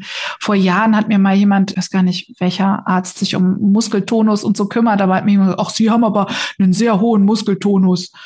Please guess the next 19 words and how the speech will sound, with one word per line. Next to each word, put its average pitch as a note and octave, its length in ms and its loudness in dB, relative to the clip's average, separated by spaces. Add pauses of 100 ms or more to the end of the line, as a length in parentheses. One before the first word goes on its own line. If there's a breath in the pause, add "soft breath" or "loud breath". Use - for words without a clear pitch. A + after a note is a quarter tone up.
(280 loud breath)
sagte F#3 300 -2
mir F3+ 120 2
der F3 140 2
Mann. F3 260 2
Und F3 100 0
ich F3 120 -2
dachte G3 260 -2
mir F#3 160 2
so, F#3 120 0
„Ja, F3+ 200 0
was F3+ 160 -2
heißt G3+ 240 -2
das A#3+ 160 -4
jetzt? A#3+ 300 -4
Bin F3+ 140 0
stark, A#3 440 -4
was F#3+ 240 -2
bedeutet G3+ 500 -2
das?“ E3+ 260 -6